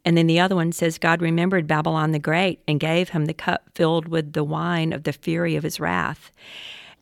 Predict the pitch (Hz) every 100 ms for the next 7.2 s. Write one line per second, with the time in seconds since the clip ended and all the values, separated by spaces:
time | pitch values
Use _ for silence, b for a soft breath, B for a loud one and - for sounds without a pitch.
0 | - 170 - 175 175 170 175 175 254 294
1 | 185 170 170 196 - 156 156 151 - 175
2 | - 196 233 190 185 185 165 156 160 165
3 | 170 175 151 156 175 175 160 156 - _
4 | _ _ - 180 180 170 160 156 151 147
5 | B B B B B B - 135 151 151
6 | - 143 143 - - - 143 143 147 -
7 | 65 -